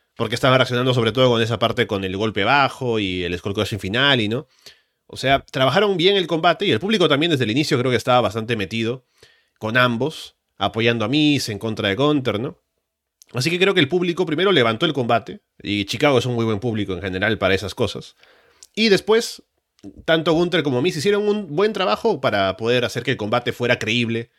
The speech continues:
en eso, ¿no? De que Miz podría ganar, aunque luego lo piensas y dices, "Bueno, no iba a ganar nunca", ¿no? Pero durante el combate te lo llegas a creer, y creo que ese es un mérito para los dos. Así que fue un combate que me gustó más de lo que esperaba a priori.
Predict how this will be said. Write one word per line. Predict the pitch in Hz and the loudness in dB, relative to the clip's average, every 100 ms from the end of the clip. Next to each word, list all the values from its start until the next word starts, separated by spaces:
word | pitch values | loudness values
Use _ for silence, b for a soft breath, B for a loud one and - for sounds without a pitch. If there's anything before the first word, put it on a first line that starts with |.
| _ _ _ - | _ _ _ -10
en | 127 | -2
eso, | 147 - 101 | -2 -2 -6
¿no? | 135 | -4
De | 139 | -2
que | 104 | -2
Miz | 123 117 - - _ _ _ | -4 -6 -8 -14 _ _ _
podría | 135 135 180 175 | -2 0 4 4
ganar, | 120 107 - - _ _ - | 4 0 -4 -12 _ _ -6
aunque | 117 123 | -2 0
luego | 139 147 | 2 4
lo | 127 | 2
piensas | 135 123 | 0 -2
y | |
dices, | 110 107 | -2 -2
"Bueno, | 98 | -2
no | 98 | -2
iba | 104 | -2
a | 90 | -2
ganar | 104 117 82 - - | -2 -2 -4 -10 -8
nunca", | 113 143 82 | -4 -2 -4
¿no? | 80 131 | -8 -8
Pero | 113 87 78 b b b b | -8 -8 -10 b b b b
durante | 135 143 143 | 2 4 2
el | |
combate | 131 131 160 170 | 2 2 2 2
te | 120 | 0
lo | 110 | 0
llegas | 120 120 | 2 0
a | 113 | 0
creer, | 107 135 - - | 0 -2 -4 -10
y | 104 | -4
creo | 123 | -2
que | 123 | 0
ese | 123 | -2
es | 135 | -2
un | 123 120 117 | -2 -4 -4
mérito | 135 143 113 107 | 2 2 2 0
para | 101 92 | 0 -2
los | 90 | -4
dos. | 90 | -6
Así | 92 147 | -8 -8
que | 151 160 _ _ _ | -6 -8 _ _ _
fue | 233 | -4
un | 226 | 0
combate | 214 208 185 | 4 4 4
que | |
me | 139 | 4
gustó | 120 113 156 | 2 2 2
más | 156 | 2
de | 139 | 2
lo | 117 | 2
que | 104 98 - _ | 0 -4 -6 _
esperaba | 117 - 117 117 | -8 -4 0 2
a | 90 | 0
priori. | 95 71 - | -4 -8 -10